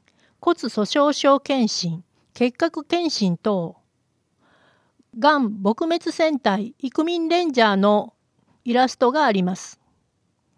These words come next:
七十歳以上の方は無料。なお、七十歳の誕生月の翌月から、必要な証明書は予約時に確認してください。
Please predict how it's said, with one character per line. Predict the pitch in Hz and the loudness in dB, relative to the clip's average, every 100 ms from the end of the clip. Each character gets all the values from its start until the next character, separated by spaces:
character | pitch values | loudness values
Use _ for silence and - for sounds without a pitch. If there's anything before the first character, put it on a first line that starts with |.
| _ _ _ _ | _ _ _ _
七 | 226 269 330 | -2 0 2
十 | 370 | 0
歳 | - 339 339 | 0 0 0
以 | 330 | 2
上 | 302 | 0
の | 226 196 | 0 -2
方 | 208 214 | -2 -2
は | 185 175 | -2 0
無 | 202 | 0
料。 | 226 180 165 - _ _ _ _ _ | 0 -2 -6 -18 _ _ _ _ _
な | 262 269 | -2 0
お、 | 208 - | 0 0
七 | 220 277 311 | 0 0 0
十 | 370 | -2
歳 | - 277 233 | 0 0 0
の | 208 | 0
誕 | - 262 302 | -2 -2 -2
生 | 330 320 | -2 -2
月 | 254 214 | -4 -2
の | 190 | -2
翌 | 196 202 254 | -2 -4 -6
月 | 262 - | -6 -6
か | 233 208 | -4 -4
ら、 | 185 - _ _ _ | -4 -10 _ _ _
必 | - - 311 | -20 -10 -2
要 | 339 320 320 | 2 2 2
な | 302 285 | 0 -2
証 | - - 277 | -4 0 0
明 | 285 277 | 0 -2
書 | - 254 | 0 0
は | 233 220 208 | 2 2 0
予 | 214 | 2
約 | 247 294 339 285 | 2 2 -2 -2
時 | 233 | -2
に | 202 | -2
確 | 208 220 - | -2 -6 -2
認 | 240 254 | -2 0
し | 233 | -2
て | - | -2
く | 233 | -2
だ | 214 202 | -4 -4
さ | 214 | -8
い。 | 196 | -10